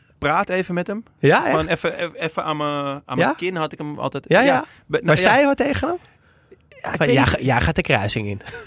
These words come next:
Speaker 1: N-, ja, ik weet niet of ik iets zei of dat het gewoon, dat ik iets dacht. Ik hield hem altijd even bij me.
Speaker 2: Ja, een soort
Speaker 1: Van
Speaker 2: van een ritueeltje eigenlijk.
Speaker 1: Ja, ik had sowieso mijn, een standaard
Speaker 2: Ja.
Speaker 1: ding wat ik altijd deed. Ook gewoon om zelf rustig te worden.
Speaker 2: Ja.
Speaker 1: Ik, ik denk dat ik hem even aan mijn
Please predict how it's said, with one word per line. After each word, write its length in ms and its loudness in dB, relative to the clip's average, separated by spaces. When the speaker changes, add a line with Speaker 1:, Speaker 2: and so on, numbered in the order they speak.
Speaker 1:
N-, 180 -10
ja, 600 0
ik 80 -14
weet 100 4
niet 120 0
of 80 -4
ik 140 -6
iets 280 -2
zei 280 4
of 100 2
dat 160 2
het 140 -16
gewoon, 200 2
dat 100 0
ik 120 -8
iets 220 -10
dacht. 360 4
Ik 80 -6
hield 180 -2
hem 80 -4
altijd 280 2
even 300 -2
bij 280 4
me. 200 -4
Speaker 2:
Ja, 160 2
een 60 2
soort 200 2
Speaker 1:
Van 80 2
Speaker 2:
van 100 4
een 60 2
ritueeltje 560 2
eigenlijk. 360 2
Speaker 1:
Ja, 140 2
ik 120 -8
had 120 2
sowieso 300 0
mijn, 300 -4
een 120 -6
standaard 460 0
Speaker 2:
Ja. 340 4
Speaker 1:
ding 440 0
wat 100 0
ik 60 -10
altijd 260 -4
deed. 280 0
Ook 240 2
gewoon 220 4
om 100 4
zelf 280 4
rustig 340 0
te 100 -4
worden. 360 0
Speaker 2:
Ja. 120 -2
Speaker 1:
Ik, 80 -2
ik 80 -6
denk 140 2
dat 40 -8
ik 60 -10
hem 80 -8
even 140 -6
aan 80 2
mijn 120 2